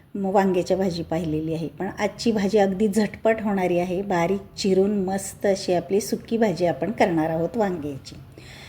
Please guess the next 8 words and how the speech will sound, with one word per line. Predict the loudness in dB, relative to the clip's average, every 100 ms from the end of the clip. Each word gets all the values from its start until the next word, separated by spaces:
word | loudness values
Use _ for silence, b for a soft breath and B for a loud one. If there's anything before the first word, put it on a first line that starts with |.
| B 4
तर | 8
मी | 8
दोन | 6 6 6
मध्यम | 4 2 4 4
आकाराचे | 2 0 0 -2 -2
वांगे | -2 0 0
घेतलेले | 0 -2 -2 -2 0
आहेत. | -2 -4